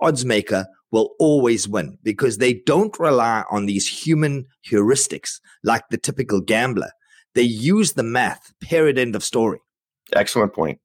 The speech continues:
Speaker 2: Excellent point. But probabilities, they don't have to be mysterious.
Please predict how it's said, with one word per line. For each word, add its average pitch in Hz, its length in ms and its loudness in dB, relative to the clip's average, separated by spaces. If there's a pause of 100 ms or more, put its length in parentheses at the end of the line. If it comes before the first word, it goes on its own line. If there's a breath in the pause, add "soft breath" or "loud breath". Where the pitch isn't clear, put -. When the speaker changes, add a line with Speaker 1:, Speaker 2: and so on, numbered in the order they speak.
Speaker 2:
Excellent 110 400 0
point. 87 240 -6
But 131 140 -2
probabilities, 220 640 0 (260 soft breath)
they 190 80 2
don't 381 160 0
have 190 260 -2
to 143 100 -2
be 113 100 2
mysterious. 80 720 -6